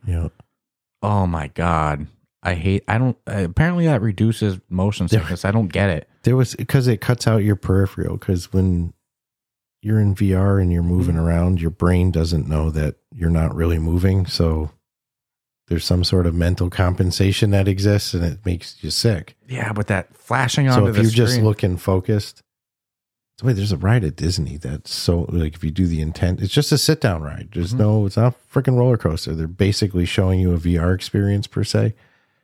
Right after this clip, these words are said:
Speaker 1: but they blow fucking air in your face 'cause
Speaker 2: Mm-hmm.
Speaker 1: damn well you're gonna get nauseous.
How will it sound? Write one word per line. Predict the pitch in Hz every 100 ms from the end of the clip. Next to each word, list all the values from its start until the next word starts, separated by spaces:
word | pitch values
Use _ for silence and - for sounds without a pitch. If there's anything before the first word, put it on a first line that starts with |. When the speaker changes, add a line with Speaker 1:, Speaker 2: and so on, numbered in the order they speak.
| _ _ _
Speaker 1:
but | 92 80
they | 95
blow | 107 123 127 113 95 - _ _ _ _ _
fucking | 98 92 90
air | 87 127
in | 92
your | 78
face | 73 69 65 -
'cause | - - 95 110
Speaker 2:
Mm-hmm. | 120 -
Speaker 1:
damn | 101 98
well | 107 107
you're | 85
gonna | 80
get | 73 67
nauseous. | 82 95 - -